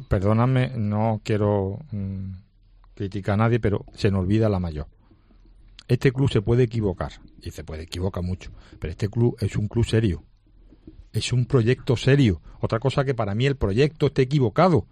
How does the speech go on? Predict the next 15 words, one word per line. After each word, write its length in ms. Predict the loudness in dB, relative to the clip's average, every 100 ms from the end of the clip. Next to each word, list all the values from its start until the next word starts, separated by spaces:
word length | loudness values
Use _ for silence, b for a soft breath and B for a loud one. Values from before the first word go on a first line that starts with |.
| _
pero 160 | -14 -12
este 180 | -12 -10
proyecto 340 | -8 -8 -4
es 80 | -2
serio. 320 | 2 2 0 -6 b b -10
Es 60 |
decir, 280 | -6 -4 -6 B B B B -10
está 220 | -4 0
sustentado 580 | 0 0 0 2 4 4
en 60 |
una 160 | 2 0
ciudad, 380 | 0 4 6 6
en 60 |
un 100 | 2
patrocinador, 680 | 0 -2 -2 0 2 2 2